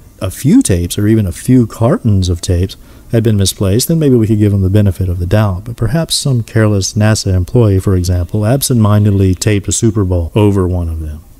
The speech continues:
Does it really seem at all credible to claim that the entire collection of tapes has gone missing? All seven hundred cartons of them? The entire film record of the alleged moon landings?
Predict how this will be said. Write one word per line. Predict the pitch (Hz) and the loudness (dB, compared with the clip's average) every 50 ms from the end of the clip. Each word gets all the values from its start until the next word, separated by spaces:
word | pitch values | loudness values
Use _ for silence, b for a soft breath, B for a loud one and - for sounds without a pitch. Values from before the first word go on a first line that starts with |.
| - | -8
Does | - 123 104 | -2 -2 0
it | 104 101 | 0 0
really | 95 104 107 107 104 98 | 2 2 2 2 2 0
seem | 92 - 113 110 110 107 101 | 0 0 2 2 2 2 2
at | 92 | 0
all | 95 101 101 95 | 0 0 0 0
credible | - - 113 110 107 101 104 | 0 0 0 2 2 0 0
to | 95 98 | -2 -4
claim | 90 - - - 104 101 101 104 101 98 | -6 -6 -4 -2 0 2 2 2 2 2
that | 98 92 | 0 0
the | - 101 | 0 -2
entire | 92 90 85 - 98 101 101 92 | -2 -2 -2 0 0 0 0 0
collection | - - 101 98 104 - - 110 | -2 -2 -2 -2 -2 -2 -2 -2
of | 98 87 | -2 -2
tapes | - - 101 101 120 123 - | -2 0 0 0 0 -2 -4
has | 104 95 | -6 -4
gone | 92 104 95 104 107 98 87 | -2 0 0 0 0 -2 -2
missing? | 87 92 98 - 160 165 175 175 - - - - | -4 -4 -4 -4 -4 -4 -6 -6 -8 -10 -6 -2
All | 110 107 110 | 0 0 0
seven | - - 120 113 117 113 120 | 0 -2 -2 0 0 2 0
hundred | - - - 160 143 120 131 123 113 104 | 0 -2 -2 -2 -2 0 -2 -2 -4 -4
cartons | - 92 90 101 113 127 127 127 127 | -8 -6 -6 -4 0 0 2 2 2
of | 120 123 135 127 127 | 2 0 0 0 0
them? | 139 147 147 143 131 113 113 | 0 0 0 0 -2 -2 -2
The | 104 95 95 | 0 0 0
entire | 95 - - 92 107 127 123 113 | -2 -2 -2 0 0 2 0 0
film | 101 - - 113 113 120 123 123 | -2 -2 0 0 2 2 2 0
record | 123 127 - - 131 135 131 127 - | 0 0 0 0 0 0 0 -2 -2
of | 120 104 | -2 -2
the | 101 104 | 0 0
alleged | 104 107 110 110 113 117 113 107 | 0 0 0 2 2 2 2 2
moon | 101 104 110 113 117 123 | 2 2 2 2 2 2
landings? | 127 131 135 135 135 139 139 135 131 - | 0 0 0 0 0 2 2 0 0 -2